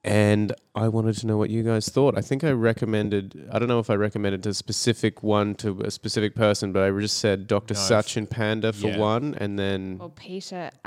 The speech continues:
Speaker 1: Peter
Speaker 3: Attia?
Speaker 1: Attia, yeah,
Speaker 3: Yes.
Speaker 1: for the other one.
Speaker 2: Uh,
Speaker 1: Um,
Speaker 2: you also said Roland Griffiths.
Speaker 1: Roland Griffiths, yes, that's right.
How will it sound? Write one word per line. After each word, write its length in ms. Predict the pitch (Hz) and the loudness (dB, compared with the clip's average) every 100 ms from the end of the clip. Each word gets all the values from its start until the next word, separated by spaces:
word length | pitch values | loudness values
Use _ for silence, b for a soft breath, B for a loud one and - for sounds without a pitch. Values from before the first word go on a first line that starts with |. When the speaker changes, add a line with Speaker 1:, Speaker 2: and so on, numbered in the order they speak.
| 165 | -4
Speaker 1:
Peter 220 | 110 107 | -2 0
Speaker 3:
Attia? 100 | 113 247 | -2 -2
Speaker 1:
Attia, 400 | - 120 165 175 - | -4 -4 -4 -8 -6
yeah, 180 | 58 - - | -6 -6 -12
Speaker 3:
Yes. 180 | 165 - | -16 -16
Speaker 1:
for 80 | - | -8
the 120 | 104 | -4
other 160 | 101 110 | -2 0
one. 260 | 113 139 165 B B B B | -2 -4 -8 B B B B
Speaker 2:
Uh, 60 | 107 | -2
Speaker 1:
Um, 340 | 104 113 110 101 | 6 8 8 4
Speaker 2:
you 140 | 113 | -2
also 520 | - 131 143 - 98 92 | -2 -2 -2 -2 -4 -4
said 320 | - 95 92 | -8 -8 -8
Roland 420 | 92 80 80 90 | -12 -12 -14 -18
Griffiths. 760 | - 76 - - - - - 113 | -20 -20 -20 -16 -12 -10 -8 2
Speaker 1:
Roland 320 | 110 98 95 | 4 4 2
Griffiths, 420 | 95 92 87 - | 0 -2 -6 -6
yes, 380 | - - - - _ - | -8 -8 -12 -12 _ -20
that's 240 | - - | -14 -12
right. 320 | - - - | -12 -14 -16